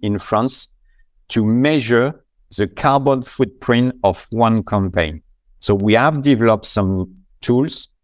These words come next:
to be in a position where before that a brand will buy a campaign, we will, in France so far, because we will develop that in other country,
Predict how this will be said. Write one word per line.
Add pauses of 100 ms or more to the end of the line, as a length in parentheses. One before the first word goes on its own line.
(280)
to
be
in
a
position (300)
where
before
that (160)
a
brand
will
buy
a
campaign, (400)
we
will, (140)
in
France
so
far,
because
we
will
develop
that
in
other
country,